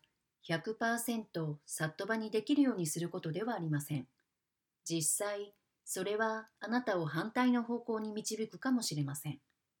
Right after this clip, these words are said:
サットバが優勢であることは、多くの時間を過ごすのに良い場所となりますが、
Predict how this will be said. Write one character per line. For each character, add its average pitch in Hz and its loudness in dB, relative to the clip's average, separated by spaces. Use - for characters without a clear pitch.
サ - 2
ッ 220 -2
ト 311 4
バ 302 6
が 285 6
優 254 6
勢 277 2
で 269 0
あ 277 -2
る 262 -2
こ 190 -8
と 170 0
は、 147 2
多 233 2
く 208 -2
の 165 4
時 147 -2
間 202 -8
を 202 -8
過 196 -2
ご 226 -2
す 226 -6
の 175 0
に 143 2
良 180 2
い 220 0
場 165 0
所 156 -2
と 147 -4
な 151 2
り 160 -2
ま 170 -6
す 156 -2
が、 147 -2